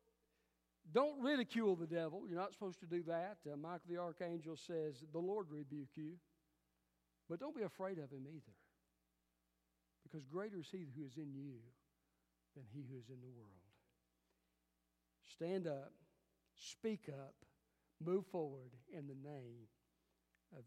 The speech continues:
Jesus Christ. If you're here today and you don't know Jesus Christ, can I tell you something? He loves you. Jesus paid the price for you at Calvary's cross. Every sin was laid upon Jesus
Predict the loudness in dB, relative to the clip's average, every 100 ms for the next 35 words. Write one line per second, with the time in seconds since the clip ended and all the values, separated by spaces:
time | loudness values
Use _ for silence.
0 | -12 -12 -12 -14 -18 -18 -18 -18 -20 -20
1 | -20 _ _ _ _ _ _ _ _ _
2 | _ _ _ _ _ -12 0 4 6 6
3 | 8 8 8 6 4 2 4 0 0 0
4 | -2 -4 -8 -6 -6 -4 -6 -10 -8 -8
5 | -6 -8 -10 -10 -14 -14 _ _ _ _
6 | -6 -2 0 -2 -6 -12 -12 -16 _ _
7 | _ _ _ _ _ _ _ _ -12 -2
8 | 0 -2 -4 -8 -2 -2 -2 -6 -8 -8
9 | -8 -12 -12 -10 -10 -10 -12 -12 -10 -12
10 | -14 -16 -16 -16 -16 -18 -20 -20 _ _
11 | _ _ _ _ _ _ _ _ -2 0
12 | 0 -4 -2 0 0 -4 -10 -12 -8 -4
13 | -2 -4 -4 -8 -8 -6 -8 -8 -12